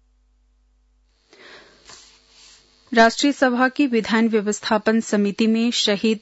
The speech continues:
दशरथ चंद स्वास्थ्य विज्ञान विश्वविद्यालय विधेयक के ऊपर सैद्धांतिक विचार विमर्श शुरू हुआ है। समिति की आज सिंह दरबार में हुई बैठक में शिक्षा राज्य मंत्री प्रमिला कुमारी ने कहा कि दो हजार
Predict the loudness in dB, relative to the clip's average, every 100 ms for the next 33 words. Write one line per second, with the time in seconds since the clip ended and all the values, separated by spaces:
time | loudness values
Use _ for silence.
0 | _ -2 0 0 0 -2 -4 -20 _ _
1 | 0 0 0 0 -2 0 -2 -2 0 0
2 | 0 0 -2 -2 0 -2 -2 0 0 0
3 | -2 -2 -2 -2 -2 -4 -2 -2 -2 0
4 | -2 0 0 0 -2 -4 -4 0 -2 -2
5 | -2 -4 -6 -14 -20 -6 0 0 0 0
6 | 0 2 2 2 -4 -20 -20 -12 0 0
7 | 0 -2 -2 0 2 0 -2 0 0 0
8 | 0 0 -2 -2 -2 0 -2 -2 -2 -2
9 | -2 -4 -4 0 0 0 0 0 -2 -2
10 | -2 -4 -2 -2 0 0 0 -2 -2 0
11 | 0 -2 -4 -6 -20 -10 0 0 2 0
12 | 0 -2 0 -2 0 0 0 2 0